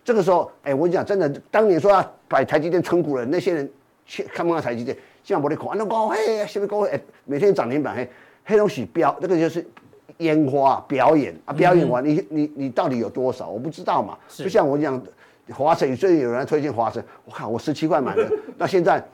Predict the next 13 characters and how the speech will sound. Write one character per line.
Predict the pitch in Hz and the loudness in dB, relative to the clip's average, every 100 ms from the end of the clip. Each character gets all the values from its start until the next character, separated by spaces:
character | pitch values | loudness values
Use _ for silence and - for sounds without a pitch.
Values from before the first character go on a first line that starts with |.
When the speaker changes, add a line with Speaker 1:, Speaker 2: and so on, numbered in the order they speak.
| _ | _
Speaker 2:
对 | 175 | -4
啊。 | 170 | -2
Speaker 1:
啊， | 160 139 202 - | -2 -6 -16 -6
我， | 180 | -4
Speaker 2:
哎， | - - - - 233 | -4 -8 -14 -12 0
Speaker 1:
但 | 226 | 4
我 | 180 | 6
Speaker 2:
你 | 202 | 8
又 | 269 | 6
报 | 277 254 247 | 6 6 6
现 | 254 | 4
在 | |
一， | 254 | 2